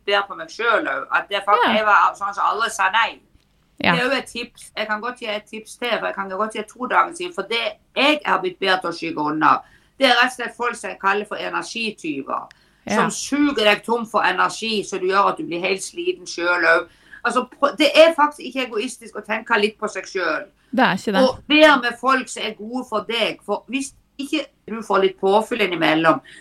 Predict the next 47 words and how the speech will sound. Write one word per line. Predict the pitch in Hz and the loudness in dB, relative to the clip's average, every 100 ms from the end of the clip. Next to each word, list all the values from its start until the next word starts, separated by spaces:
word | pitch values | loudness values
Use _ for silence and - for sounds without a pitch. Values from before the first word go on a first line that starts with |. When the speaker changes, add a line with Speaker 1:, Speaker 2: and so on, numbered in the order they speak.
| - - | -20 -10
Speaker 1:
så | - | 4
har | 254 294 | 8 8
du | 285 | 6
heller | 277 320 302 | 0 0 -2
ikke | 277 277 - | -4 -12 -10
kapasitet | 247 247 247 277 285 | -12 -10 -10 -8 -6
til | 247 | -4
å | |
gi | 233 320 330 | -2 -2 -2
påfyll. | 175 151 - - - _ - | -4 -6 -8 -12 -14 _ -2
Speaker 2:
Nei. | 226 214 - _ _ - | 0 0 -4 _ _ -8
Speaker 1:
Så | 277 | 2
det | 302 | 4
er | 311 214 | 4 4
takket | 247 302 392 202 | 6 6 4 -6
være | 285 - | -4 -2
alle | 240 269 | -2 -2
de | 254 | -10
gode | 202 240 | -12 -16
følgerne | - 233 269 285 277 | -10 -8 -6 -6 -8
mine | 254 254 | -8 -10
på | 220 | -10
Instagram, | 240 254 262 269 269 254 | -10 -10 -8 0 0 0
eh, | - 208 - - | 0 0 -2 -14
Facebook, | - 247 269 - 277 269 _ - _ _ _ | -4 -4 -4 -6 -8 -8 _ -20 _ _ _
alle | 233 247 254 | 0 2 -2
de | 233 - _ - - _ | -4 -6 _ -20 -20 _
gode | 233 262 - | -8 -8 -2
folkene | 254 262 220 208 | -2 0 -4 -6
jeg | 220 | -4
har | |
rundt | 202 254 262 | -2 -2 -4
meg, | 190 175 | -6 -6
så | 214 | -6
gjør | 214 269 262 | 0 4 4
at | - | 2
jeg | 214 247 | -2 -6
har | |
kapasitet, | 226 214 208 214 220 254 240 - - | -4 -4 -4 -10 -6 -4 -4 -8 -8
og | 202 | -4
kanskje | 208 214 226 | 0 0 -2
det | 214 214 | -6 -2
pågangsmotet | 208 208 226 214 185 180 | -2 0 -2 -6 -10 -8
du | 185 | -8
snakket | 185 180 185 - | -2 0 0 -2
om. | 170 151 - - | -8 -8 -8 -2
Speaker 2:
Ja. | 208 | 0